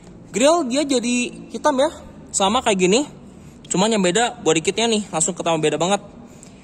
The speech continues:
Kalau yang G R ini dia, ini ada tep-, ada dudukan lagi kayak gini. Fog lamp di sini dia halogen multi reflektor.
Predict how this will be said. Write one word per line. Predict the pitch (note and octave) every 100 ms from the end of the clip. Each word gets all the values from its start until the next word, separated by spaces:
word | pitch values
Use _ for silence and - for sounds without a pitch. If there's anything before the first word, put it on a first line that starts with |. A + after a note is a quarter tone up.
| - - -
Kalau | E3
yang | F3+ F3+
G | E3+
R | F3+
ini | F#3+ G#3+ A#3
dia, | F3+ G3+ A#3+ A3+ - - - - - - -
ini | F#3+
ada | F3
tep-, | E3 - - - - - -
ada | D#3+
dudukan | D#3 C3+ D#3 D#3 D#3+ D#3+
lagi | F3 G#3+
kayak | F#3
gini. | E3+ D#3 A#3 - - - - - - - - - -
Fog | F3
lamp | G3+ A#3+
di | G3+
sini | G3+ A3 A3+
dia | F3 G3+ A#3
halogen | A3+ F#3+ F3+ F3 F3
multi | F3 E3+
reflektor. | D#3+ E3 D#3 - A#3+ C4 C4+